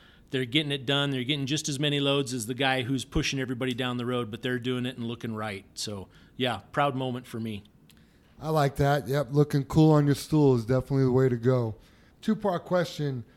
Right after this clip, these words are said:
Speaker 2: covid nineteen has probably been one of the strangest things you guys come across. When you think about covid and a hundred and forty families that J F W feeds, what was your biggest fear going into the pandemic?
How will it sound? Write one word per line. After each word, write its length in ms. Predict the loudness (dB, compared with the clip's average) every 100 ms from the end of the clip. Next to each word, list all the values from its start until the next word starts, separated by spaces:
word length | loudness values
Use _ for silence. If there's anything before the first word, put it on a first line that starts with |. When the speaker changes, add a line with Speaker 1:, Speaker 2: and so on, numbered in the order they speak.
| _ -2
Speaker 2:
covid 300 | 2 4 4
nineteen 480 | 4 2 0 0 2
has 120 | 0
probably 280 | 0 0 2
been 260 | 0 2
one 220 | 2 2 4
of 80 |
the 80 | 0
strangest 560 | -2 -2 -2 -2 -8 -4
things 240 | -4 -2
you 100 | -4
guys 360 | -4 -4 -4 -6
come 200 | -6 -6
across. 600 | -6 -6 -4 -6 -10 -18 -20 -20 -20 _ -4
When 120 | -2
you 60 | 0
think 240 | 0 0
about 320 | 0 0 0
covid 420 | 2 2 2 0
and 160 | 0 -2
a 60 | -2
hundred 360 | -2 -2 0
and 140 | -2 -2
forty 280 | -2 0
families 600 | -2 -4 -2 -2 -2 -2 -4
that 180 | -6
J 180 | -4 -2
F 140 | -2 -4
W 320 | -4 -4 -6
feeds, 560 | -4 -2 -2 -4 -10 -20 -20 -20 _
what 180 | -2 4
was 160 | 4 4
your 100 | 4
biggest 460 | 2 2 -2 -2
fear 260 | -2 -2 -2
going 320 | -4 -4 -4
into 460 | -6 -6 -6 -6 -10 -18 _
the 80 | -6
pandemic? 720 | -4 -4 -6 -10 -10 -12 -16